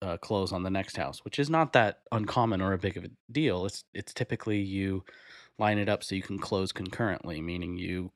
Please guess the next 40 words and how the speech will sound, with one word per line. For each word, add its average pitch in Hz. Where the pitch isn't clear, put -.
close 104
one, 113
one 110
day, 101
you -
take 98
the 92
money 104
and 110
close 98
on 98
the 98
next 95
one 95
the 107
next 139
day. 82
But, 92
um, 98
in 110
this 131
situation, 107
it -
was 120
gonna 101
take 101
a -
little 92
bit 95
longer 131
than 95
that. 92
And 101
the 113
way 113
that 107
the -
contract 104
was 95
written, 113